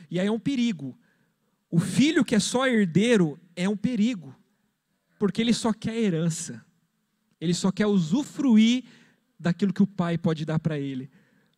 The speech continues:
Mas o ruiós não. O ruiós, ele sabe que ele tem herança,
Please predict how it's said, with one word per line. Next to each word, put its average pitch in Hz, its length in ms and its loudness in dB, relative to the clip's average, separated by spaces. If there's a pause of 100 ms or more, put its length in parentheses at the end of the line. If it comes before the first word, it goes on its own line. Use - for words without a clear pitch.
Mas 147 240 -8
o 160 60 -4
ruiós 151 460 -8
não. 135 300 -10 (220)
O 143 60 -10
ruiós, 151 640 -2 (220)
ele 175 180 0
sabe 214 440 0
que - 100 -4
ele 180 120 0
tem 170 180 0
herança, 139 520 -6